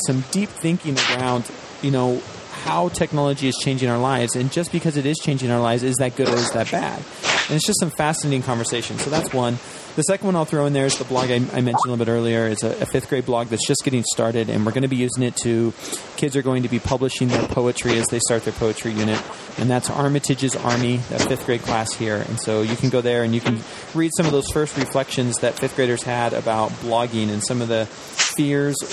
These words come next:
or, uh, in their words, awesomeness that this is going to be. So, uh, those are two links. And then just for closers, I wanna throw in a, an article that I, that I found today, and I've been sharing all over the place. Kim's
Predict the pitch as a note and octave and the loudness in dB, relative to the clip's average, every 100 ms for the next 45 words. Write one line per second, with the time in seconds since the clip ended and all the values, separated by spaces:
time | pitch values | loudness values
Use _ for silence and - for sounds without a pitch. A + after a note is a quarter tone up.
0 | C3 A#2+ A2+ A2 - - - - - A#2 | 0 2 0 -2 -8 -10 -16 -14 -6 -4
1 | A2+ C#3 C3 B2+ B2 A#2+ A2 - - C3 | -4 -2 0 2 2 2 0 -4 0 0
2 | C#3 C#3+ B2 A#2 A2+ - - - - A2+ | 2 2 2 2 2 0 -2 -4 -2 0
3 | B2 - A2 A#2 A2 G#2+ - A#2 A#2 - | 0 0 0 0 0 -4 -4 0 0 0
4 | - - - - C#3 B2+ B2 A#2+ - - | -2 -4 -6 -2 0 0 0 -2 -2 -2
5 | - - - - - C3 C3 D3+ D#3+ - | 0 0 -2 -2 -2 0 0 0 0 0
6 | C3 B2+ - - - - D3+ E3+ F3+ G3+ | 0 0 -2 -2 0 0 0 0 0 -2
7 | - F3+ - D#3+ D3 B2+ B2 C3 D3 D3 | -2 -2 0 0 0 0 0 0 0 0
8 | D#3+ C#3 C#3 C3 B2 C3 B2 C3+ D3 C3 | 0 2 2 2 0 0 2 2 2 0
9 | A#2+ A#2 A2+ A2+ - B2 A#2+ A#2+ - B2+ | 0 0 0 -2 -2 0 0 -2 -2 -4
10 | B2 B2 A2+ A2+ A#2 A2+ A#2 A#2 B2 A#2 | -4 -6 -8 -6 -6 -8 -8 -10 -8 -8
11 | A#2+ A2+ A2+ A2 A2 A2 - - B2+ | -6 -8 -8 -8 -4 -4 -4 -4 -2